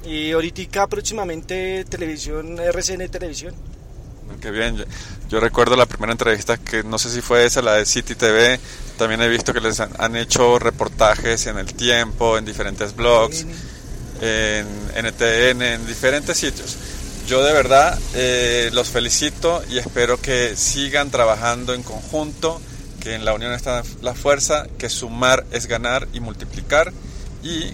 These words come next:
Speaker 2: recuerden seguir siempre a los originales, arroba taxi B T A, hashtag taxistas tuiteros.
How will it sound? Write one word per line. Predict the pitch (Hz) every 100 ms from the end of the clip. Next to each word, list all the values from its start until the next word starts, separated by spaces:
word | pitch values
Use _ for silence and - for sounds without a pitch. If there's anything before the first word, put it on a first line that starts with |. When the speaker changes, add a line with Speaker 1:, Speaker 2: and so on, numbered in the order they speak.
| -
Speaker 2:
recuerden | 117 120 120 120 151
seguir | 123 113 117
siempre | - 135 127 135
a | 123 120
los | 123
originales, | 143 147 147 127 113 120 - -
arroba | 104 107 113 135 139 147 151 - -
taxi | 147 - 170 160 - 123
B | 143
T | 139 147
A, | 127 131 - - - - -
hashtag | 165 156 - 139 139 - - -
taxistas | 117 - - 185 - 190 185 - -
tuiteros. | 120 98 87 87 - -